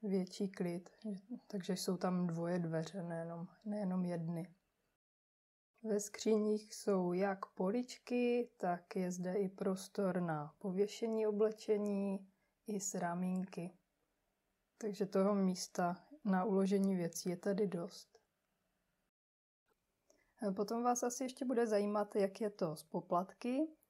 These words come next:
Eh, poplatek za ubytování v jednolůžkovém pokoji je pět set padesát korun na osobu na den. Pokud máte průkaz Z T P nebo Z T P lomeno P,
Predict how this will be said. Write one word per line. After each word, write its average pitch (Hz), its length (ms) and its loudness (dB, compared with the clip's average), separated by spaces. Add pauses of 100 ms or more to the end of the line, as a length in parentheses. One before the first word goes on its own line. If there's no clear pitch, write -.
(500)
Eh, 190 400 0 (100)
poplatek 214 580 2
za 180 400 2
ubytování 202 800 2
v 180 40 0
jednolůžkovém 208 800 0
pokoji 214 760 4
je 190 120 4
pět 190 260 -2
set 208 160 -2
padesát 196 540 2
korun 190 640 4
na 175 320 -2
osobu 214 640 -2
na 208 160 2
den. 254 540 2
Pokud 214 280 -4
máte 190 640 2
průkaz 190 480 0
Z 196 240 0
T 208 320 2
P 208 380 2
nebo 190 320 0
Z 190 160 0
T 190 300 0
P 190 180 2
lomeno 190 400 4
P, 190 440 2